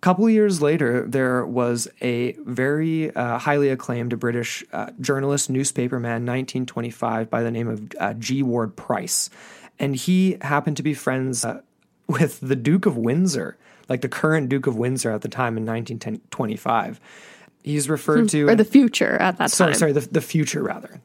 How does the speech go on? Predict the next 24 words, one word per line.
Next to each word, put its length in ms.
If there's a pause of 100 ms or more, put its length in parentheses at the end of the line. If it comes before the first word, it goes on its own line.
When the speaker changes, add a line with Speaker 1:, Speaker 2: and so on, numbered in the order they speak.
Speaker 1:
The 80
future, 300
the 140
up 120
and 140
coming, 340
a 40
member 240
of 80
the 80
f-, 180
uh, 140
member 280
of 40
the 80
family. 480 (720)
And 420 (220)
he 160
had 80
been 80
traveling 400
in 140
Africa, 520 (360)
writing, 640